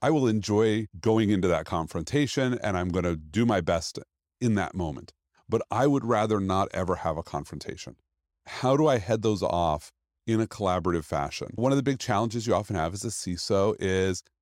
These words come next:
helping people prioritize the most important risks to the business. And there are people who want you to give them a strictly ordered list. This is risk number one.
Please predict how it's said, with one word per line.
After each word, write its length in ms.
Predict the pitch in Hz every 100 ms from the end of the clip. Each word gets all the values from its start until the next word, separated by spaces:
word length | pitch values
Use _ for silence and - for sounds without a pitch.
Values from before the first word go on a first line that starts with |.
| -
helping 400 | - 123 127 131
people 340 | - 104 110 98
prioritize 760 | - 101 110 120 104 110 101 85
the 100 | 80
most 420 | 87 110 101 107
important 460 | 98 104 95 85
risks 340 | 80 76 - -
to 140 | -
the 80 | 73
business. 480 | 67 60 - - -
And 160 | 131 135
there 80 |
are 60 | 131
people 320 | - 160 170
who 120 | 135
want 300 | 120 104 101
you 60 | 117
to 80 | 104
give 160 | 92
them 160 | 92 87
a 80 | 78
strictly 600 | - - 117 - 123 113
ordered 400 | - 95 90 78
list. 320 | 78 60 -
This 180 | 76 -
is 80 | 92
risk 380 | 87 107 - 120
number 260 | 131 139
one. 540 | 135 123 123 117 131